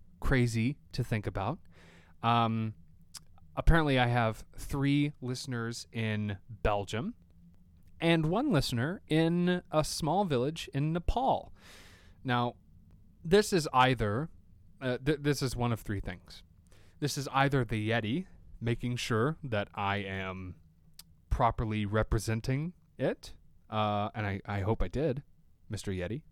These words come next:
Missus Yeti, I don't know. I didn't mean to presume. Or it is a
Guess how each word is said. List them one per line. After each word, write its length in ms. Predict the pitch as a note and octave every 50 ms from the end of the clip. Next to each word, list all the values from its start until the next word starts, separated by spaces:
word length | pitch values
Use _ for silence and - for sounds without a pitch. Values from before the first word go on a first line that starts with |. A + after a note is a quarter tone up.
| - _ - - - -
Missus 380 | - A#2+ A#2 G#2 - A#2 G2+ F#2+
Yeti, 280 | G2 F#2+ G2 B2+ D#3+ C#3
I 100 | G#2+ G#2+
don't 100 | G2 A#2+
know. 180 | C#3 C#3+ G3 - - - - -
I 120 | - G#2 A2
didn't 180 | B2 C#3+ D#3+
mean 120 | E3+ F#3 F#3
to 60 | -
presume. 360 | - F#3 F3+ G#3+ A#3+ G3+ A2 - - - - - - - - - _ - - - - - - - - - - - - - - - - -
Or 360 | - D#3 D3+ E3 F3+ F#3 F#3 -
it 120 | D#3 C#3 C3
is 640 | C3 B2+ B2+ B2+ B2+ B2+ B2 A#2 A2+ - - - -
a 560 | B2 A2+ A2 A2 G#2+ G#2+ G#2+ G#2+ G#2 G#2 G2